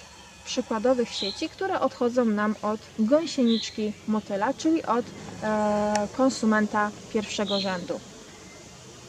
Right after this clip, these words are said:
Gąsienica może być pokarmem nie tylko dla żaby, ale również dla,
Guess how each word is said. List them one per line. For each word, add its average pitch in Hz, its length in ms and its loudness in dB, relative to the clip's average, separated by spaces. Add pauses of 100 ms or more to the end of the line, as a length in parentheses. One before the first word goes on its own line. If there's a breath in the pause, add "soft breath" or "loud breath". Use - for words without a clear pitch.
(2250)
Gąsienica 240 760 4 (160)
może 294 320 6
być 220 260 2 (340)
pokarmem 196 600 0 (140)
nie 240 140 4
tylko 359 320 -2
dla 196 200 0
żaby, 202 400 -2 (500 loud breath)
ale 226 360 4
również 220 600 0
dla, 202 340 2